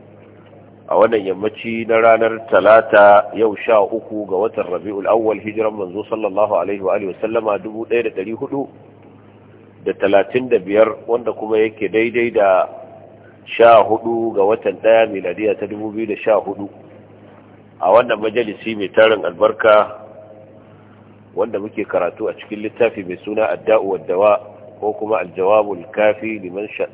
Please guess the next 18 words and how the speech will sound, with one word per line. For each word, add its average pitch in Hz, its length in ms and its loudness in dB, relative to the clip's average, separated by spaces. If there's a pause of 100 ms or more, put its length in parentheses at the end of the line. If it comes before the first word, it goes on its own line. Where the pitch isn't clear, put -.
sa'ala 95 320 0
'an 98 160 -4
ad-Dawa'i 87 400 -6
Shafi, 104 480 -6 (720)
na 104 400 4
Al-Imam 90 640 -4
Ibn 95 320 -10
Qayyim 104 400 -4
Al-Jawziyya, 98 720 -2
rahimahullahu 95 720 -4
ta'ala. 82 400 -2 (2000)
Wannan 131 320 6
shine 131 240 2
darasinmu 127 500 2
na 117 140 2
arba'in 101 580 0
da 110 140 -4
ɗaya. 90 260 0